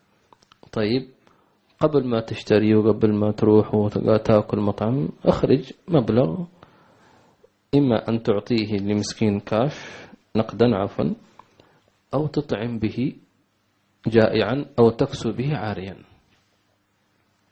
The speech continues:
بغض النظر عن كون هذا عشرة درهم، خمسة عشر، عشرين، ثلاثين، خمسين، مية، ميتين، نعم. في كل شهر، كل راتب. هذا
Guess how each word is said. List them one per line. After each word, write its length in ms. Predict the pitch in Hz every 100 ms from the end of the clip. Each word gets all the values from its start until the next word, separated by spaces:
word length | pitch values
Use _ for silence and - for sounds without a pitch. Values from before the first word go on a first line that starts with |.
| _ _ _ _ -
بغض 320 | 123 165 170
النظر 340 | 151 160 151
عن 140 | 113 127
كون 240 | - 117
هذا 200 | 110 98 -
عشرة 340 | 107 - 104
درهم، 420 | 98 104 101 98
خمسة 480 | 98 101 101 - 98
عشر، 260 | 98 - 101
عشرين، 360 | 98 104 104
ثلاثين، 540 | 95 104 101 - 104 104
خمسين، 580 | 104 101 - 104 98
مية، 180 | 104 107
ميتين، 440 | 101 98 - 107 147
نعم. 200 | 240 98 - _ _ _ _ _ _ _ _ _ _ _ _ _ _ _ _ _
في 200 | - 135
كل 540 | - - 170 147 165 160
شهر، 280 | 123 110
كل 200 | - 135
راتب. 300 | 107 98 - - _ _ _ _ _ _ _ _ _ _ _ _ _
هذا 540 | 143 202 180 202 202